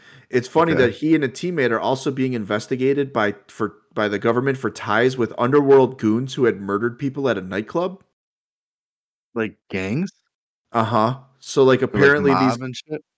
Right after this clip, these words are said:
Speaker 1: Yeah, so these guys had apparently been in contact with Cousins and a teammate earlier that day.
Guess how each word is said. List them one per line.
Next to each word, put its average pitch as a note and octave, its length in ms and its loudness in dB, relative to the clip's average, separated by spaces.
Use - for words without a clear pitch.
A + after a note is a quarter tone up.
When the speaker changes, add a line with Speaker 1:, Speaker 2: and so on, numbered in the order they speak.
Speaker 1:
Yeah, A#2+ 460 4
so - 160 -10
these B2+ 200 -4
guys D3 220 2
had C#3+ 80 2
apparently B2+ 460 -2
been A#2 180 -2
in A2+ 120 -6
contact A2+ 460 -6
with G#2+ 120 -12
Cousins A2+ 380 -6
and G2+ 100 -2
a G2 60 -6
teammate A2 480 -4
earlier G#2+ 400 0
that F#2+ 280 -4
day. F#2+ 400 -2